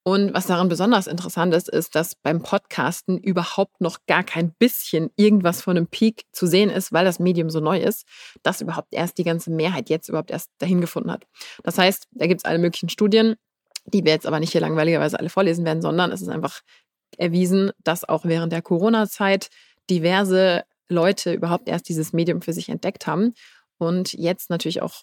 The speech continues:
weiter damit machen. Das heißt, es wird auch einfach nicht abzusehen sein, dass die ganze Sache aufhört, weil die manch-, manche Leute machen das bei der Fahrt zur Arbeit.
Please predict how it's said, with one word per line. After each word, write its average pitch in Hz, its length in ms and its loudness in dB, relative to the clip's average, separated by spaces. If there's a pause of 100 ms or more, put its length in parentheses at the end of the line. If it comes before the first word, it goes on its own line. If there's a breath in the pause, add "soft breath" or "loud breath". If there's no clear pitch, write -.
weiter 170 360 -4
damit - 240 -4
machen. - 320 -4
Das - 180 -10
heißt, 175 240 -4
es - 180 -12
wird 196 220 0
auch - 160 -8
einfach 175 380 -4 (100)
nicht 175 380 -2 (500)
abzusehen 170 560 -2
sein, 165 420 -4
dass 165 240 -6
die 165 120 -4
ganze 160 240 -6
Sache 151 220 -8
aufhört, - 320 -8
weil 151 240 -4 (580 soft breath)
die 190 80 2
manch-, 196 320 0
manche 180 240 -2
Leute 147 160 0
machen 143 160 -6
das - 120 -10
bei - 100 -6
der - 100 -6
Fahrt - 260 -12
zur - 140 -4
Arbeit. 220 460 0